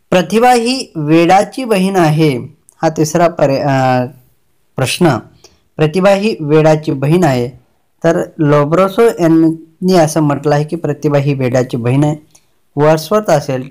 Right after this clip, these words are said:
टेनिसन असेल किंवा शेले असतील, हे जे काही पर्याय आहेत या ठिकाणी चुकीचे आहेत.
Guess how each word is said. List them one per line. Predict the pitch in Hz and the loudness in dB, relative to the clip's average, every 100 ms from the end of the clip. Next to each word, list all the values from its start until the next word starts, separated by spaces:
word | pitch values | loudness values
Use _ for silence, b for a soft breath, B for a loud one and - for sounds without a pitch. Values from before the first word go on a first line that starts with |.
| - | -4
टेनिसन | 143 151 151 170 160 | 0 0 0 0 2
असेल | 127 135 123 117 | 0 -2 -4 -6
किंवा | - 131 135 131 - | -6 -2 -2 -4 -6
शेले | - 143 127 | -4 -2 2
असतील, | 151 131 - 131 117 - _ _ _ _ - | 2 2 -4 -10 -10 -14 _ _ _ _ 0
हे | 151 | 0
जे | 180 | 2
काही | 202 214 | 2 2
पर्याय | 196 165 160 | 2 2 4
आहेत | 160 185 | 2 0
या | 165 | -2
ठिकाणी | - 135 143 147 | -2 -4 -2 -2
चुकीचे | 156 - 131 120 - | -2 -8 -8 -6 -4
आहेत. | 117 | -4